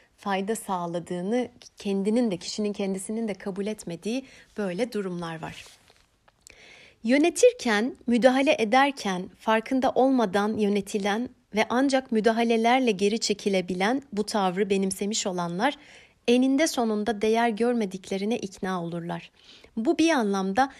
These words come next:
kendini değerli hissetmek için baştan verilmiş tavizler, kararlar ve uygulamalarla kişinin kendini değersizlik çukuruna itmesine neden olur. Ki zaten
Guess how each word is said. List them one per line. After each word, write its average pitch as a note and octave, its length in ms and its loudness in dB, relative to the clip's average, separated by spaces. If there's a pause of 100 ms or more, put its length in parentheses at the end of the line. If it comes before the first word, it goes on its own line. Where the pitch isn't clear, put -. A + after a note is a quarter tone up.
(220)
kendini A#3+ 460 0
değerli A#3 400 0
hissetmek A#3 600 -4
için A#3+ 360 -4 (280)
baştan B3+ 680 -2 (340)
verilmiş G#3 560 2
tavizler, G3+ 800 -2
kararlar G3+ 680 0
ve A#3 80 0
uygulamalarla G#3 1000 2 (340)
kişinin C#4 420 -2
kendini A3+ 540 -2
değersizlik G#3+ 720 -2
çukuruna G3+ 560 -6 (200)
itmesine G#3+ 600 -6
neden F3+ 260 -4
olur. E3+ 380 -6 (760)
Ki D4+ 160 0
zaten B3 600 0